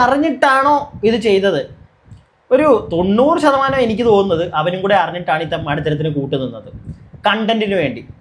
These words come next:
ഇല്ലെങ്കിൽ ഇപ്പൊ പറയുന്നത് കേട്ടില്ലേ, ഇപ്പൊ അവൻ ക്യാമറ കണ്ടപ്പോഴത്തേക്ക്, "അയ്യോ, നീ ഇത് ക്യാമറ വെച്ച് ഇത്, ഇത് നീ,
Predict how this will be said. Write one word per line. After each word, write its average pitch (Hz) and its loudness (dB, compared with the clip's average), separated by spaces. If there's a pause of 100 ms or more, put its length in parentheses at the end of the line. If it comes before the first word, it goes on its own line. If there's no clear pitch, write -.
(300)
ഇല്ലെങ്കിൽ 254 2
ഇപ്പൊ 262 2
പറയുന്നത് 208 0
കേട്ടില്ലേ, 123 -2 (640)
ഇപ്പൊ 349 0 (140)
അവൻ 294 4 (120)
ക്യാമറ 247 2 (160)
കണ്ടപ്പോഴത്തേക്ക്, 208 -2 (500)
"അയ്യോ, 285 4 (240)
നീ 311 2
ഇത് 359 2 (100)
ക്യാമറ 302 4 (100)
വെച്ച് 320 -2 (120)
ഇത്, 359 2
ഇത് 359 2 (140)
നീ, 320 4